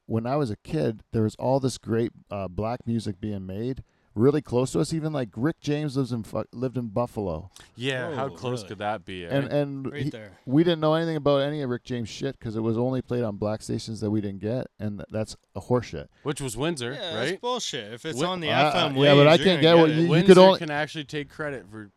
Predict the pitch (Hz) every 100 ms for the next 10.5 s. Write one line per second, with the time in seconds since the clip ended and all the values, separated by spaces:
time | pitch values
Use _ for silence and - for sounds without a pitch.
0 | _ - 113 - 120 127 113 120 135 120
1 | 120 110 117 _ 101 - 104 101 - 98
2 | 90 80 73 _ _ _ - 101 - 160
3 | 151 165 175 - 127 - 120 131 - 117
4 | 113 120 147 160 151 151 196 131 139 151
5 | 147 170 131 123 123 123 143 135 165 170
6 | 113 110 120 120 135 139 131 131 - 120
7 | - 127 120 - _ 113 104 107 107 101
8 | 104 98 98 - 80 - _ _ - 104
9 | 92 - 123 160 156 190 214 196 139 131
10 | 113 117 127 120 110